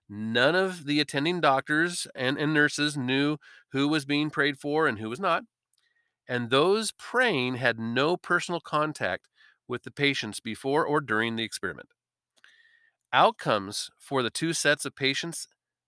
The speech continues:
differed significantly. Those prayed for had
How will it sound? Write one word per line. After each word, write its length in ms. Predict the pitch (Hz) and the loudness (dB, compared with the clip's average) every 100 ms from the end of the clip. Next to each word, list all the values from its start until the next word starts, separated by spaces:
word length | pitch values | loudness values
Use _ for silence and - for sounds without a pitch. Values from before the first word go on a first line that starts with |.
| _ - | _ -6
differed 460 | 131 - 127 127 123 _ _ | -6 -2 -2 -2 -8 _ _
significantly. 1300 | - - 110 107 104 101 104 - 85 87 - 73 - _ _ _ _ _ _ | -16 -10 -8 -8 -8 -4 -6 -6 -10 -12 -14 -18 -20 _ _ _ _ _ _
Those 600 | 101 104 131 175 208 - | -8 2 4 4 0 -6
prayed 420 | - 185 175 160 | -2 2 2 0
for 320 | - 76 - - _ _ _ _ _ | -8 -12 -16 -20 _ _ _ _ _
had 400 | - 123 120 | 2 4 4